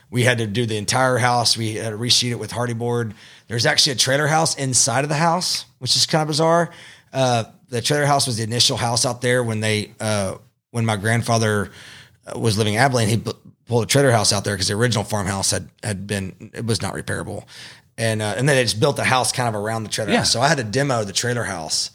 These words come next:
Speaker 2: From the inside.
Speaker 1: from the inside.
Speaker 2: Take it out.
Speaker 1: Piece by piece. I mean, out of whatever could fit out of a door or a window. That's, I had to break every piece up piece by piece.
Speaker 2: Now that's some serious work. That's more than just a
Speaker 1: And
Speaker 2: little
Speaker 1: I cou-,
Speaker 2: T L C.
Speaker 1: and I could have pulled the entire trailer house out, but I'd have had to take down two live oak trees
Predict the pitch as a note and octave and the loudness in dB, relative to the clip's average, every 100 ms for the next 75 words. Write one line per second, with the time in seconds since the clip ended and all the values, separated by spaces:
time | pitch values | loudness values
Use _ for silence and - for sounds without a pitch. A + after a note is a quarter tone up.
0 | _ C#3 C#3 C3 A#2+ B2 A#2 F2 C3 B2 | _ 2 4 4 4 2 0 0 -2 0
1 | A#2+ C3+ - A2+ G2 - C3 C3+ A2+ G2 | 0 0 0 0 -2 -2 0 0 -2 -2
2 | F2 D2 - - _ - C#3 - - G2+ | -4 -6 -14 -20 _ 0 4 4 2 -4
3 | - A2+ - - A#2+ A2+ F#2+ - _ _ | -6 -6 -6 -4 -4 -4 -6 -12 _ _
4 | _ _ _ _ - C3 C3 G#2 - B2 | _ _ _ _ -2 2 2 0 -4 2
5 | C#3+ D#3+ C3+ B2+ - C3 B2+ G#2 G2 A#2+ | 2 2 0 -2 0 2 2 0 -4 0
6 | B2 A2+ G2 G2 F#2+ D2+ A1+ G2 - - | 0 0 -2 -4 -4 -6 -6 -4 -4 -2
7 | G#2 G#2+ F#2+ G#2+ G2 G#2+ G#2+ G#2 - G2+ | -2 -2 -2 -2 -2 -4 -4 -6 -6 -4
8 | - F2+ - - - E2+ - F2+ - - | -4 -6 -10 -10 -8 -8 -10 -10 -8 -6
9 | F#2 F2+ A#2+ - A2 A2 G2 F2+ F2+ F#2 | -2 2 2 2 0 2 2 0 -2 0
10 | C#3+ E3 D#3+ C3+ A#2 B2 A2+ A#2 A2+ A#2+ | 0 2 2 2 0 0 0 0 0 2
11 | A2 G2 - B2+ C3+ B2+ G3+ G#3+ G#3+ F3+ | 2 2 0 2 2 2 2 2 2 2
12 | E3 D3 C3+ D3 D#3 D3+ D3+ C3+ B2+ A#2 | 4 2 0 2 2 2 2 2 0 -2
13 | - C3 A2+ - A#2+ A#2+ A2+ B2+ A#2+ C3+ | 0 2 0 -2 -4 -2 0 0 0 -2
14 | A#2+ B2 A#2 A2 - C#3 C#3 B2 A#2+ A2+ | -2 -4 -4 -2 0 2 2 2 0 0
15 | - - G#2 G2+ - | -2 -2 0 -2 -4